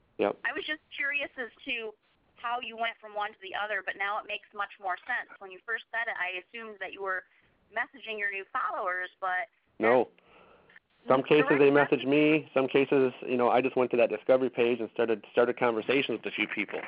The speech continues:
Speaker 1: And I probably could have done a lot more. I mean, this
Speaker 2: Right.
Speaker 1: is just the way I'm doing it. There might be even be better ways, and, you know, Mindy might even say some of her things that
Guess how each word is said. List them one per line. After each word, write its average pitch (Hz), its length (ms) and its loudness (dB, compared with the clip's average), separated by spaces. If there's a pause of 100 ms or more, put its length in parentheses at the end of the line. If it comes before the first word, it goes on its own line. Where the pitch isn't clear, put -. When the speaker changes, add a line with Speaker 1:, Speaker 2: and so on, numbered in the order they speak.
(320)
Speaker 1:
And 123 80 2
I 120 40 4
probably 147 240 4
could 160 140 4
have 139 80 4
done 147 100 6
a 139 80 4
lot 135 220 4
more. 131 300 2 (640)
I - 60 -4
mean, 113 100 2
this 135 100 4
Speaker 2:
Right. 135 100 0
Speaker 1:
is 139 100 0
just - 60 -4
the 151 60 4
way 135 140 8
I'm 120 260 2
doing 143 240 6
it. 143 120 2
There 120 100 0
might 131 180 2
be 139 80 2
even 131 220 0
be 120 100 0
better 113 340 2
ways, 131 420 4
and, 98 280 -4
you 113 120 -4
know, 101 100 -4
Mindy 120 300 0
might 120 160 2
even 120 240 0
say 113 200 0
some 117 140 -4
of 110 120 -4
her 113 180 0
things 117 240 -2
that 107 100 -4